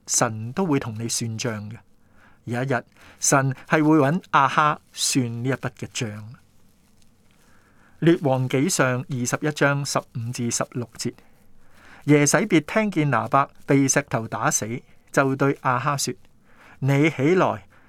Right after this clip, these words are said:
得耶斯列人拿伯不肯為價銀給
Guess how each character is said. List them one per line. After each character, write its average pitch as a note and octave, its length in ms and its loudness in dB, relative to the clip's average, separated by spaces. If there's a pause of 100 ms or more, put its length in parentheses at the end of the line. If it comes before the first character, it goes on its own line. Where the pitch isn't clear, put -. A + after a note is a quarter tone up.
得 C4 200 2
耶 C3 240 2
斯 A3+ 220 2
列 F#3 140 0
人 A#2 240 -4
拿 A#2 180 -4
伯 D3 200 0 (180)
不 A#3 100 2
肯 D3 400 -4
為 C3 240 0
價 C3+ 220 0
銀 A#2+ 240 -4 (160)
給 - 140 0